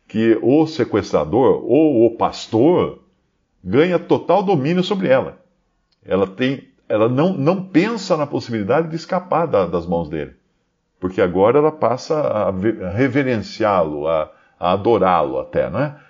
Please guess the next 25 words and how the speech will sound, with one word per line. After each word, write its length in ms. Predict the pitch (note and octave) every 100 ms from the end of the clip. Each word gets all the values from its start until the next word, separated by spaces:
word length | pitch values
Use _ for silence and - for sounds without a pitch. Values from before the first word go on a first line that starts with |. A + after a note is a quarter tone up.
| _
Mas 220 | - G#2 A2
lá 180 | C#3+
em, 640 | D3+ C3 A#2 G#2+ G2+ G2 F#2
em 60 |
Salmo 480 | F2+ - A2 G#2+ F#2+
cento 340 | - C3 A#2+ G2
e 40 |
cinco, 600 | - F3 E3+ - D2 D#2 _ _ _ _ _ _ _ _
essa 300 | G2 G2 A2
passagem 520 | G#2 G2 - G#2+ F#2+
é 20 | F#2+
muito 260 | G2+ F#2+
usada. 520 | F#2+ C#3 D3 E2 D2+ - _ _ _ _ _ _
"Não 360 | F2+ B2 F#3+ F#3+
toqueis 580 | F#3 B2 - D#3 F#3 D#3
os 120 | A#2
meus 300 | G#2+ D#3 D3+
ungidos, 1000 | D3+ E2 G#2+ D3 E2+ C#2 - - - _ _ _ _
e 80 | F2
não 240 | F2+ C3+ E3
ma-, 200 | D3 C#3+
maltrateis 720 | G#2+ A#2 A2 F#2+ A2 C#3+ C#3
os 160 | A2
meus 240 | F#2 B2+ C3
profetas." 1000 | D3 C3 - G#2+ G2 - A1+ - -